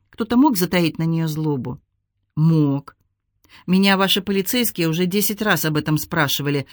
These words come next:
Я назвала фамилии таких людей. Катя кивнула. "Да-да, конечно, это Аллы Мухиной работа, и она ее проверяла, как и проверку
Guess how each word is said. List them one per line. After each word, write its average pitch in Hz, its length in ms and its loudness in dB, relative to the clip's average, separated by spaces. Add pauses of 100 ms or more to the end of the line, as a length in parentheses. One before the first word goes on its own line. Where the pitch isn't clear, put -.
(220)
Я 202 280 2
назвала 247 480 2
фамилии 156 480 0
таких 151 380 -6
людей. 147 440 -6 (880)
Катя 160 540 2 (100)
кивнула. 165 480 -2
"Да-да, 160 300 -6
конечно, 151 640 -4 (360)
это 160 320 0
Аллы 165 300 2
Мухиной 151 400 0
работа, 139 560 -6 (300)
и 147 120 -4
она 156 300 2
ее 143 220 0
проверяла, 170 640 -2
как 151 360 -6
и - 160 -6
проверку 151 720 -4